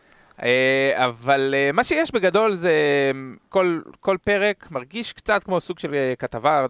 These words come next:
דומה, מזכיר את מה שאני כותב אולי ל-, לאתרים. אה,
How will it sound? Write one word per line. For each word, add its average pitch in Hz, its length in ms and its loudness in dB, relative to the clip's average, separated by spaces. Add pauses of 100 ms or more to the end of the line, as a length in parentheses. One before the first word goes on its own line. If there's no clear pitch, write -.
דומה, 117 220 -6 (540)
מזכיר 135 420 -2
את - 80 -4
מה 127 80 -6
שאני 120 180 -10
כותב 123 200 -6
אולי 113 260 -4
ל-, 107 320 -4
לאתרים. 113 480 -2 (540)
אה, 156 640 2